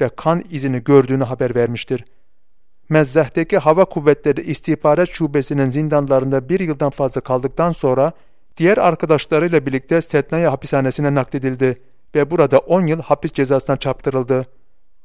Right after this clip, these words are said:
Karşılığını sadece Allah'tan umarak burada yedi yılını sabrederek geçirdi.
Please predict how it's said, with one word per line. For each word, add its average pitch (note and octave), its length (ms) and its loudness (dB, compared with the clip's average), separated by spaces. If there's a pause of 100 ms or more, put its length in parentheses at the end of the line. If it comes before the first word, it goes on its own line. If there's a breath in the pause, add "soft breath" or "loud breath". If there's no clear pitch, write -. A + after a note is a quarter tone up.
(240)
Karşılığını D3+ 580 2
sadece F3 320 0
Allah'tan C#3+ 500 -2
umarak D#3+ 400 2 (360)
burada D#3+ 280 4
yedi C#3+ 300 -2
yılını D3+ 260 0
sabrederek D#3 560 0
geçirdi. B2+ 500 0